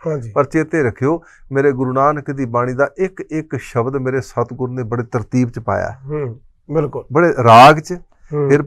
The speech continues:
Speaker 2: ਭਗਤਾਂ ਦੀ ਬਾਣੀ, ਫਿਰ ਉਹਨੂੰ ਤਰਤੀਬ ਵਿੱਚ ਲਿਖਿਆ ਹੈ।
Speaker 1: ਹੂੰ।
Speaker 2: ਇਹ, ਇਹਨੂੰ ਆਪਾਂ ਥੋੜ੍ਹਾ, ਇਹਨੂੰ ਸਮਝੀਏ, ਇਹਨੂੰ ਆਪਾਂ ਰਸਮ ਨਾ ਬਣਾਈਏ, ਇਸ ਅਨੁਸਾਰ ਹੀ ਆਪਣਾ ਜੀਵਨ ਬਣਾਈਏ।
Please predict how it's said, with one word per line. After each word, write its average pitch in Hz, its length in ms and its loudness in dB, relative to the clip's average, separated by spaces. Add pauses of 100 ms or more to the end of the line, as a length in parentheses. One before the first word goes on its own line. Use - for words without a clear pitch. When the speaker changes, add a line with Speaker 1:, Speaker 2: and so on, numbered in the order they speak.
Speaker 2:
ਭਗਤਾਂ 113 320 0
ਦੀ 147 120 -2
ਬਾਣੀ, 131 380 0
ਫਿਰ 139 180 -6
ਉਹਨੂੰ 202 240 -2
ਤਰਤੀਬ 202 560 0
ਵਿੱਚ 180 180 0
ਲਿਖਿਆ 110 360 6
ਹੈ। 151 180 8 (180)
Speaker 1:
ਹੂੰ। 143 280 -6
Speaker 2:
ਇਹ, 95 120 0
ਇਹਨੂੰ 208 300 4
ਆਪਾਂ 190 260 2
ਥੋੜ੍ਹਾ, 180 340 0
ਇਹਨੂੰ 160 280 -4
ਸਮਝੀਏ, 151 500 -6
ਇਹਨੂੰ 165 160 -6
ਆਪਾਂ 160 200 -2
ਰਸਮ 135 320 0
ਨਾ 135 120 -2
ਬਣਾਈਏ, 143 520 0 (340)
ਇਸ 160 240 -2
ਅਨੁਸਾਰ 135 500 0
ਹੀ 139 140 -2
ਆਪਣਾ 127 360 -2
ਜੀਵਨ 113 400 -4
ਬਣਾਈਏ। 104 520 -2